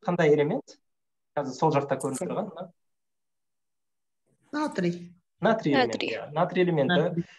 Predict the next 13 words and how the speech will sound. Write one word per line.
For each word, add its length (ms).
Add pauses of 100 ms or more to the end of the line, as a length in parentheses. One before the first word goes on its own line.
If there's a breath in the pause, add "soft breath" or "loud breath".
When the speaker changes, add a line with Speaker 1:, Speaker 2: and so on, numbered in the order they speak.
(160 loud breath)
Speaker 1:
Натрийдікі 560
міне 160
жазып 320
қойдық. 400
Бір 160
эс 160
екі, 300 (100)
екі 300
эс 100
екі, 320
екі 320
П 160
алты, 380